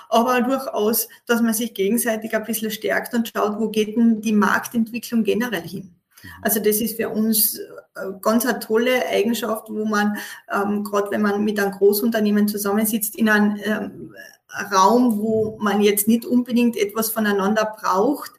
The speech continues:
Speaker 1: dass man einfach sich einmal austauschen kann.
Speaker 2: Mhm.
Speaker 1: Die Sicht der, der Dinge ist doch, äh, von, aus dem Mittelstand heraus durchaus immer ein bisschen anders als, äh, aus der Sicht von einem Großunternehmen.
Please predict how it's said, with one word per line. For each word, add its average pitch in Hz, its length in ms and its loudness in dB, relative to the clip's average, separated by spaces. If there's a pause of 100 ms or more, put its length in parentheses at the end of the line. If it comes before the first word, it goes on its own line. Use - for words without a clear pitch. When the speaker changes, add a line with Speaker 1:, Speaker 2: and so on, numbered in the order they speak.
(380)
Speaker 1:
dass 226 160 0
man 220 140 -2
einfach 196 300 -2
sich - 200 -8
einmal 226 160 2
austauschen - 600 -2
kann. - 260 -14
Speaker 2:
Mhm. 190 100 -12 (260)
Speaker 1:
Die 214 80 2
Sicht 269 340 0
der, 214 220 2
der 208 200 2
Dinge 269 540 2
ist 240 280 -2
doch, 220 340 0
äh, 214 220 -4 (100)
von, 226 180 -2
aus 196 300 0
dem 202 80 2
Mittelstand 247 480 2
heraus 208 400 2 (120)
durchaus 233 540 -2
immer 247 160 0
ein 240 80 -4
bisschen 262 240 -4
anders 233 500 0
als, - 280 0
äh, - 40 -8 (300)
aus 208 140 -2
der 220 140 0
Sicht 233 240 -2
von 247 100 -4
einem 220 120 -2
Großunternehmen. 262 840 -2